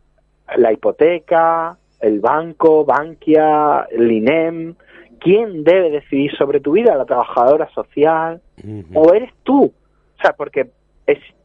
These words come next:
Speaker 1: por eso también, Paco, nosotras, mu-, eh, que llevamos mucho en esto de la renta básica, nos gusta colocar la renta básica como,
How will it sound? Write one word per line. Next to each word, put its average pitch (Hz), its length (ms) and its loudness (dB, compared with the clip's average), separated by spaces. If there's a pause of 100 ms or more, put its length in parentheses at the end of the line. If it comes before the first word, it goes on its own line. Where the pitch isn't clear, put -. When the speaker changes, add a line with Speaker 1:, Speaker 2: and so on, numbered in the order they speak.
(420)
Speaker 1:
por 156 140 4
eso 214 180 -4
también, 185 600 -4
Paco, 160 480 2 (300)
nosotras, 147 520 -2 (520)
mu-, 143 220 -4
eh, 117 300 4
que 107 100 0
llevamos 123 280 2
mucho 160 400 -4
en 156 120 -2
esto 147 240 0
de 135 100 6
la 127 100 2
renta 131 260 -6
básica, 139 460 -2
nos 131 160 -8
gusta 175 460 -4
colocar 165 560 0
la 143 140 -6
renta 143 240 -2
básica 165 440 -2 (340)
como, 139 840 0